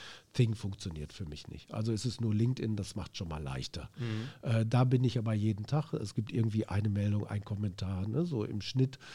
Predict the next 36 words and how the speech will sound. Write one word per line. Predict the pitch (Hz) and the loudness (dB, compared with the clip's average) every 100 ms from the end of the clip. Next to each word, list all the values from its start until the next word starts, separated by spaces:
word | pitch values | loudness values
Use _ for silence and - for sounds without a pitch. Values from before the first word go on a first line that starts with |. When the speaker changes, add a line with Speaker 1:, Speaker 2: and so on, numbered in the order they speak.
| - - | -16 -12
Speaker 1:
aber | - 127 135 | -2 0 4
eigentlich | 139 139 - | 4 4 0
auch | 135 - | -2 -2
Teilhabe, | - 104 110 80 98 95 92 - - | -2 0 0 0 -2 -4 -6 -10 -4
ne? | 139 | 0
Also | 185 170 113 | 2 2 2
die | 113 | 2
sehen, | 110 117 113 | 4 2 2
was | 110 | -2
im | 117 | -2
Büro | 104 104 117 | -2 -2 -2
passiert, | 117 107 - 113 110 | -2 -2 0 0 0
die | 110 | -2
sehen | 104 104 | -4 -2
auch, | 104 95 | -2 -4
was | 90 | -2
nicht | 117 139 | 2 2
funktioniert | - 131 120 120 113 113 | 2 0 2 0 2 0
manchmal, | - 110 107 120 110 113 127 123 120 147 | 0 -4 -4 -2 0 0 -2 -4 -4 -6
äh, | 139 | -4
manchmal | 120 107 117 | -4 -2 -2
unterhaltsame | 110 117 104 123 127 117 113 117 - | -2 0 2 2 4 4 4 2 -2
Sachen, | 110 110 120 107 | -2 -2 0 -2
manchmal | 98 98 - 98 | -2 -6 -6 -4
ernste | 107 110 113 107 | -2 -2 0 -2
Sachen. | 104 95 107 - - - - - - - | -2 -2 -6 -8 -18 -18 -18 -18 -20 -2
Äh, | 120 117 113 110 | 2 4 2 0
also | 104 110 104 | 0 0 0
ich | 92 - | -4 -2
würde | 107 107 | -2 0
denken, | 95 104 104 104 | 0 -4 -4 -8
vielleicht | - 101 101 98 101 101 - - | -6 -2 0 0 2 0 -4 -12
fünfzehn | - 104 98 - 92 | -4 -4 -4 -8 -10
Minuten | 85 80 71 76 | -10 -12 -12 -14
am | 73 | -14
Tag. | - - | -14 -16